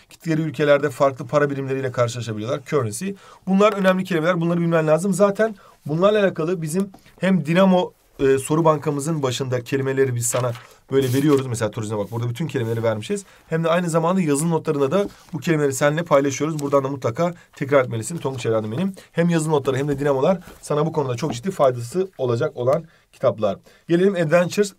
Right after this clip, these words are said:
konusuna. Adventures konusuna geldiğimizde ise burada öncelikle bir comparisons diye bir şey var. Yani karşılaştırmalar. Onu hemen şöyle söyleyeyim sana. Birincisi mesela diyelim ki long mesela uzun demek ya da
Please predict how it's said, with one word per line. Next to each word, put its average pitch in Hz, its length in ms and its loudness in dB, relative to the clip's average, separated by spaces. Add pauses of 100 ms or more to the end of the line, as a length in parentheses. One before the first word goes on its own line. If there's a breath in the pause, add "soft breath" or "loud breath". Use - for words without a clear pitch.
(100)
konusuna. 120 380 -4 (160)
Adventures 196 440 0
konusuna 190 400 -2
geldiğimizde 180 480 0
ise 226 280 -2 (400 loud breath)
burada 190 280 2
öncelikle 185 540 -4
bir 190 160 -8
comparisons 170 800 0
diye 139 140 0
bir 117 60 -6
şey 117 120 -2
var. 101 100 0
Yani 120 260 2
karşılaştırmalar. 143 720 -2 (380 loud breath)
Onu 190 200 2
hemen 185 300 2
şöyle 180 320 -2
söyleyeyim 151 440 -2
sana. 139 340 -6 (460 soft breath)
Birincisi 214 600 -2
mesela 165 320 0
diyelim 170 240 0
ki 202 240 -4 (500)
long 135 320 4
mesela 147 300 4
uzun 143 300 -6
demek 90 320 -6
ya 127 160 2
da 143 160 6